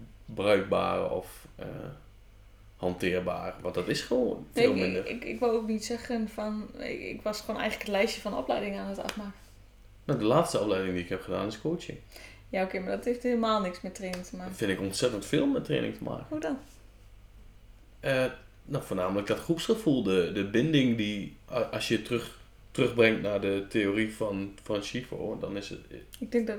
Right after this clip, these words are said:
Speaker 2: als we, als we mensen meeluisteren, dan, eh, moet je nog even uitleggen wat je daarmee bedoelt.
Speaker 1: Ehm, dus, eh, nee, Shivo die benadert coaching eigenlijk uit drie,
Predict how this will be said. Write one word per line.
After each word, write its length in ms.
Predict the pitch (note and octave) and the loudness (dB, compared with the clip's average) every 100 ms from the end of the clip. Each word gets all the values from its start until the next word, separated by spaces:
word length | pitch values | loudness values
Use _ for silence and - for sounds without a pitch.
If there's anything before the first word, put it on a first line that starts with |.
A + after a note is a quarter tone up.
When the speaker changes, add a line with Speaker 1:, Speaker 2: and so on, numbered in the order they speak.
| - | -6
Speaker 2:
als 200 | - G#3 | -8 -8
we, 140 | A3 - | -10 -8
als 200 | - G3+ | -8 -8
we 200 | A#3+ A#3 A#3+ - - - - | -8 -10 -12 -16 -20 -16 -12
mensen 280 | G#3 G#3 A3 | -8 -8 -6
meeluisteren, 640 | G3 G#3 A3 A#3+ - C4 | -4 -4 -4 -4 -4 -2
dan, 100 | C#4 C4 | 0 0
eh, 140 | B3+ C4 - - | 0 -2 -6 -10
moet 140 | C4 | -8
je 60 | C4 | -6
nog 120 | A#3+ | -6
even 240 | C4 - | -6 -2
uitleggen 500 | B3 B3+ A#3+ - A#3+ A#3 | -2 0 -4 -6 -6 -6
wat 140 | A3 - | -6 -8
je 140 | A3+ - - - - - | -10 -10 -20 -20 -20 -10
daarmee 280 | G#3 G3+ G3 | -8 -6 -8
bedoelt. 380 | F#3 F3+ A3 - - - - - - - - - - - - - - - | -8 -10 -12 -18 -20 -20 -20 -20 -20 -20 -20 -20 -20 -20 -20 -20 -20 -10
Speaker 1:
Ehm, 300 | B2+ B2 B2 D3 - - - - - - - | -6 -4 -4 -10 -16 -20 -20 -20 -20 -20 -10
dus, 260 | - A2+ | -8 -8
eh, 60 | - - | -10 -10
nee, 140 | A2+ - - - - - - - - - - | -10 -12 -18 -20 -20 -20 -20 -20 -20 -20 -16
Shivo 340 | - C#3+ C#3+ | -4 0 2
die 100 | A#2 | 2
benadert 380 | A2 A2 A2+ A2 | 4 6 6 4
coaching 400 | - A2 A2 A2 | 4 4 4 2
eigenlijk 380 | G2 A2 A2 G2 | 4 2 2 -2
uit 240 | G#2 G#2+ A2+ | -2 -6 -2
drie, 320 | A#2 A2+ | -2 -2